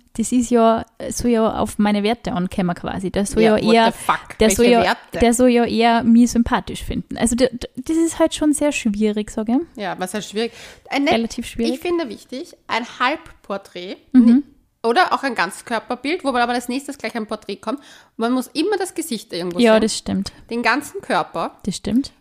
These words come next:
Speaker 2: Vielleicht irgendetwas, was du gerne machst.
Speaker 1: Genau.
Speaker 2: Und dann
Speaker 1: Freunde.
Speaker 2: ein, und dann ein lustiges Bild. Bitte postet nicht eure Freunde, weil das ist gegen datenschutzrechtlich nicht erlaubt
Speaker 1: Wenn's,
Speaker 2: eigentlich.
Speaker 1: wenn's okay ist für alle, finde ich's okay.
Speaker 2: Ja, es ist trotzdem eigentlich nicht erlaubt.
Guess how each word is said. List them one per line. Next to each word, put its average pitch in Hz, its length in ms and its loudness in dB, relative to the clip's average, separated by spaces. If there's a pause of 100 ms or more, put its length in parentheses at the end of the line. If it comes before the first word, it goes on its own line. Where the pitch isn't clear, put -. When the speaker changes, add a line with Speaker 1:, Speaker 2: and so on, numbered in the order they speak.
Speaker 2:
Vielleicht 202 440 -6
irgendetwas, 262 640 -6
was 226 140 -8
du 240 80 -10
gerne 156 320 -2
machst. 170 560 -8 (220)
Speaker 1:
Genau. 202 260 2 (220)
Speaker 2:
Und 285 180 -6
dann 285 100 -2
Speaker 1:
Freunde. 202 440 2 (400)
Speaker 2:
ein, 240 120 -2
und 247 80 -2
dann 277 140 4
ein 320 120 0
lustiges 233 420 -6
Bild. 160 160 -10 (480)
Bitte 339 220 0 (260)
postet 269 480 0
nicht 202 320 -2
eure 156 180 -4
Freunde, 165 320 -4
weil 214 100 0
das 240 120 -6
ist 240 140 -10
gegen 226 260 -4
datenschutzrechtlich - 1080 -4
nicht 226 260 -2
erlaubt - 380 -6
Speaker 1:
Wenn's, 254 340 0
Speaker 2:
eigentlich. 214 120 -6
Speaker 1:
wenn's 226 220 0
okay 190 260 -4
ist - 120 -6
für - 100 -4
alle, 190 180 -4
finde 185 220 -4
ich's - 80 -12
okay. - 340 -12 (540)
Speaker 2:
Ja, 254 320 0 (200)
es 247 120 -8
ist - 140 -12
trotzdem 233 600 -4
eigentlich 247 800 -4
nicht 214 320 -8
erlaubt. - 380 -8